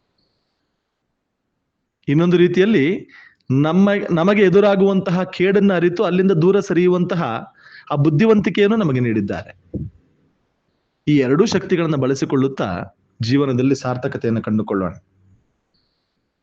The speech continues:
ಪ್ರಾಣಿ ಸಂಕುಲ ತಮಗೆ ಎದುರಾಗುವಂತಹ ತೊಂದರೆಯನ್ನ ಗ್ರಹಿಸಿ ಆ ತೊಂದರೆಯ ಪ್ರದೇಶದಿಂದ ದೂರ ಸರಿಯುವಂತಹ ಪ್ರಯತ್ನವನ್ನು ಮಾಡುತ್ತದೆ.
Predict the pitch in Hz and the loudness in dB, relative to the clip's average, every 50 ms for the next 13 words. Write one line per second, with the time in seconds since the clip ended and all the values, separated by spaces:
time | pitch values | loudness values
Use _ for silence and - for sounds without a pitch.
0 | _ _ _ _ _ _ _ _ _ _ - - 139 147 160 190 185 180 156 151 | _ _ _ _ _ _ _ _ _ _ -6 -4 -4 -2 -2 -2 -2 -2 -2 -4
1 | 156 151 202 180 139 92 82 104 175 226 - _ _ _ _ _ - - _ _ | -2 -2 -2 -2 -2 -4 -6 -8 -10 -10 -12 _ _ _ _ _ -20 -20 _ _
2 | - - 156 160 156 143 - 143 139 170 175 180 175 170 170 170 170 170 165 165 | -8 -4 -2 -2 0 2 2 2 2 2 0 0 2 2 0 0 0 -2 -2 -4
3 | 156 151 143 - 147 151 160 175 175 170 160 156 151 135 110 131 135 165 208 - | -6 -6 -4 -2 -2 0 0 0 2 0 0 0 -2 -2 -2 0 0 0 0 0
4 | - 151 113 101 - - - _ _ _ _ _ _ _ _ - 160 165 160 165 | 0 -2 -2 -2 -4 -6 -12 _ _ _ _ _ _ _ _ -8 -6 -6 -6 -4
5 | - 170 165 175 202 214 226 220 220 220 220 - 185 180 175 202 202 202 208 180 | -2 0 2 4 4 4 4 4 4 2 2 0 0 2 4 4 4 4 2 2
6 | 175 180 190 185 151 160 180 185 185 180 - 160 160 165 160 156 156 160 143 147 | 2 2 2 2 2 2 2 2 0 -2 0 2 2 2 2 0 -2 -4 -4 -4
7 | 135 - 127 123 131 127 - 135 127 123 117 113 101 95 90 - - - - _ | -4 -4 -4 -4 -4 -4 -4 -4 -4 -2 -2 -2 -2 -4 -6 -8 -10 -12 -14 _
8 | _ _ | _ _